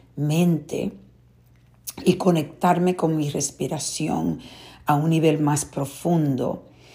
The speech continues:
Y cuando yo terminé de meditar, ya yo me sentía preparada para poder tener la conversación con esta persona y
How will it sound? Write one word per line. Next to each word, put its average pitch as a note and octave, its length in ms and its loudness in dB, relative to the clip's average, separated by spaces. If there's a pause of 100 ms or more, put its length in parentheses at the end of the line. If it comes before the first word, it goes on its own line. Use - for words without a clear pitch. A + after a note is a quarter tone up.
(440)
Y G3 160 4
cuando F3 960 6
yo E3+ 180 2
terminé G3+ 920 0 (320)
de D3+ 220 0
meditar, D#3 920 2 (800)
ya E3 180 -2
yo F#3+ 160 -2
me F#3 120 4
sentía D#3+ 1120 -4
preparada C#3+ 880 -2
para C3+ 260 -4
poder D#3 380 -4
tener D3 640 -2 (680)
la D#3 180 0
conversación D3+ 840 -2
con D3 200 -4
esta C#3+ 280 -4
persona D3+ 760 -4 (720)
y E3 460 6